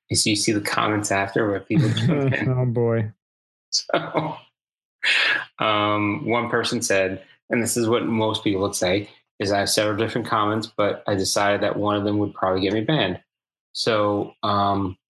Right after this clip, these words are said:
Speaker 1: one person said, "I'm gonna ask women to send pictures of their chest for a study. I wonder if my wife would buy it." <laughs> Um, another person said, "First, she needs to send me a pic of her V to help me get aroused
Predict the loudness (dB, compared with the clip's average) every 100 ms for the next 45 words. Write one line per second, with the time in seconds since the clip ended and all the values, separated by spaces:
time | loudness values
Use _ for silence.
0 | -2 -2 0 -2 0 0 2 2 0 0
1 | 0 -2 0 0 2 2 0 0 -2 -2
2 | 0 0 0 0 0 0 0 0 0 0
3 | 0 0 0 0 0 -2 -2 0 0 0
4 | -2 -2 0 2 2 0 -2 -4 0 0
5 | 0 -2 -4 _ _ _ _ _ _ _
6 | -4 0 0 0 0 0 0 -2 -2 -4
7 | -4 _ _ _ -12 -12 _ _ _ _
8 | -2 0 0 0 0 0 0 0 -2 -2
9 | -2 0 0 0 0 0 0 2 2 2
10 | 0 -2 -4 -2 -2 0 -2 -2 0 0
11 | 0 0 -4 0 0 0 -2 -2 -2 -2
12 | 0 0 0 0 -2 -6